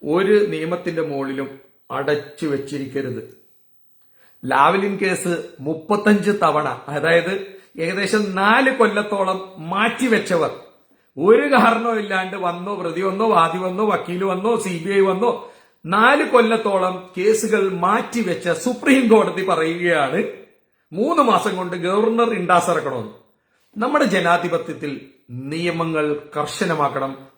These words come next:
നിയമവാഴ്ച തിരിച്ചു കൊണ്ടുവരണം. ഭരണഘടന അനുസരിച്ച്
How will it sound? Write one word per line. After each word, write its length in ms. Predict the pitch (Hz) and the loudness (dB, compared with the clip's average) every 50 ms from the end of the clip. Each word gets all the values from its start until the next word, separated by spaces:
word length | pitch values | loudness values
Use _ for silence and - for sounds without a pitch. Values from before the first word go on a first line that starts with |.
| - | -14
നിയമവാഴ്ച 840 | 110 123 139 147 156 165 180 180 180 185 175 165 156 147 139 - - 156 | -12 -8 -4 -2 0 0 0 2 2 2 4 4 2 2 0 -2 -6 -6
തിരിച്ചു 440 | - - 156 139 147 143 - - | -6 -6 -8 -8 -8 -8 -8 -6
കൊണ്ടുവരണം. 460 | 160 139 131 120 127 104 107 107 104 - _ _ _ _ - - - - - 139 | -6 -4 -4 -4 -6 -6 -8 -10 -12 -16 _ _ _ _ -20 -20 -20 -20 -16 -6
ഭരണഘടന 680 | 127 143 175 165 165 185 208 240 247 214 240 240 240 233 | 0 2 2 2 2 2 2 2 2 2 2 2 2 2
അനുസരിച്ച് 1000 | 220 226 226 214 208 - - 226 220 220 214 - - 277 466 480 - - - | 2 2 2 0 0 2 4 4 4 4 2 0 2 4 4 4 2 0 -8